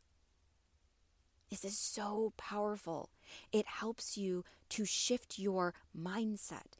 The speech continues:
to shift your emotions, because you get aware and you're able to create change.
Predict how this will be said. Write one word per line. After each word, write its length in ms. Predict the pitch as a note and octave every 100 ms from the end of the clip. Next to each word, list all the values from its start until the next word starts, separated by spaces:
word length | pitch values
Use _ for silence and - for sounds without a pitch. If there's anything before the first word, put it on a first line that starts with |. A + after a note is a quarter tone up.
| - -
to 120 | - G#3+
shift 420 | - A#3+ - -
your 140 | G#3
emotions, 460 | G3+ F#3+ G3 G3 -
because 340 | - - F#3+
you 60 | G3
get 160 | G3 -
aware 800 | F3 F3+ F#3 G#3+ G#3 E3 - - _ _ _ _ _ -
and 80 | G3
you're 120 | G3
able 260 | F#3 G3+ G#3+
to 120 | -
create 340 | - G3+ -
change. 880 | - - G#3+ A3+ A3+ G3 D#3 - -